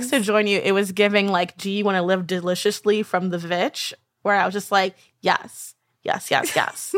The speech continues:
Speaker 2: <laughs>
Speaker 1: yes." And then
Speaker 2: Exactly. I like his little, like, scary haunted mansion house in hell. I would go. <laughs> That
Speaker 1: Right.
Speaker 2: sounds fun. Let's do it.
Speaker 1: And I did a little bit of research because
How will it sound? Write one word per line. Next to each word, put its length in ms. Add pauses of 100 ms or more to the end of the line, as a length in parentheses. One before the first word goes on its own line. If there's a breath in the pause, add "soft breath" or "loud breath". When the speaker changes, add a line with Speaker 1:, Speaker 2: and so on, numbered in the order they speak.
Speaker 2:
<laughs> 100
Speaker 1:
yes." 240 (880 loud breath)
And 200
then 420
Speaker 2:
Exactly. 540
I 420
like 220
his 260
little, 300
like, 220
scary 840
haunted 480
mansion 520
house 600 (200)
in 260
hell. 640
I 580
would 220
go. 300 (360)
<laughs> 60
That 180
Speaker 1:
Right. 140
Speaker 2:
sounds 360
fun. 560 (420 loud breath)
Let's 320
do 180
it. 240 (260 loud breath)
Speaker 1:
And 500
I 120
did 180
a 60
little 280
bit 180
of 200
research 1040
because 960